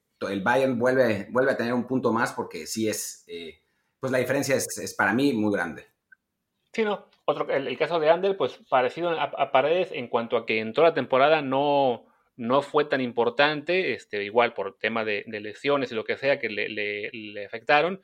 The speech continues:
Speaker 2: pero bueno, a fin de cuentas, eh, jugó incluso menos que Paredes durante la temporada con, con el Paris Saint-Germain, entonces está siendo importante ahora, eh, es, es un jugador que ha contribuido bastante, pero sí, como dices,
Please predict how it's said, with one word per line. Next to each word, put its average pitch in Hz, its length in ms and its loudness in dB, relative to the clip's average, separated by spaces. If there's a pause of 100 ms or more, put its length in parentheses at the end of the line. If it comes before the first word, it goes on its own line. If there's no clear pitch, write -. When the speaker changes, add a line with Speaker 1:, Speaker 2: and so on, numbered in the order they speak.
(140)
Speaker 2:
pero 120 160 2
bueno, 190 160 2
a 107 60 -4
fin 120 120 -6
de 139 100 -2
cuentas, 139 440 0 (320)
eh, 98 480 -4 (100)
jugó 143 260 4
incluso 170 360 0
menos 175 320 0
que 120 100 -2
Paredes 131 360 2
durante 110 240 -4
la 107 60 -2
temporada 120 460 0
con, 107 280 -8
con 110 120 -10
el 107 80 -8
Paris 120 140 -4
Saint-Germain, 139 340 -2 (220)
entonces - 320 -4 (400)
está - 260 4
siendo 160 160 -6
importante 139 380 4
ahora, 165 340 6 (300)
eh, 104 400 -6
es, 104 160 -14
es - 180 -12
un 131 60 -12
jugador 127 140 -4
que 131 80 -2
ha - 20 0
contribuido 131 320 0
bastante, 165 160 -4
pero 113 160 0
sí, 101 160 -10 (160)
como 107 280 -12
dices, 156 320 -4